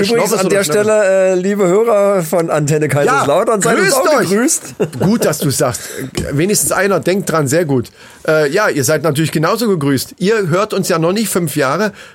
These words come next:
Speaker 2: Macht es einfach das Müsli nach, abonniert uns und, ähm, und hört einfach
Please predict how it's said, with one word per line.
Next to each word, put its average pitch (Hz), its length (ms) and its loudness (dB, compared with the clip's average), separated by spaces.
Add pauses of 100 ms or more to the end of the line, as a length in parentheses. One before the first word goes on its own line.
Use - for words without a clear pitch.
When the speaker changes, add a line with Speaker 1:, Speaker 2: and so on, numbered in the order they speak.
(100)
Speaker 2:
Macht 185 360 -2
es - 140 -2
einfach 208 380 -2 (180)
das 175 340 -2
Müsli 185 420 0
nach, 156 440 0
abonniert 156 540 0
uns 226 340 -2 (540)
und, 190 440 0
ähm, 170 500 2 (1200)
und 170 320 -2
hört 156 320 0
einfach 175 380 -2